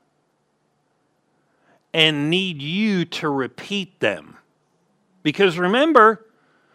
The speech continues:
Jesus said, "You'll give an account for all the words you spoke, not the thoughts that came."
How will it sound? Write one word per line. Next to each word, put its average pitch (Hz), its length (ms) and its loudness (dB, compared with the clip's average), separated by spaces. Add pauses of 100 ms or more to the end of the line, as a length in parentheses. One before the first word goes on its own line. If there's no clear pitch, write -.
(260)
Jesus 185 540 -2
said, 185 320 2
"You'll 165 220 4
give 156 240 0
an 151 100 -2
account 151 440 -2
for 160 160 -2
all 143 180 4
the 139 120 0
words 175 600 0
you 135 140 -4
spoke, 139 440 0
not 160 360 0
the 180 80 -4
thoughts 226 600 0
that 180 220 -4
came." 269 540 -4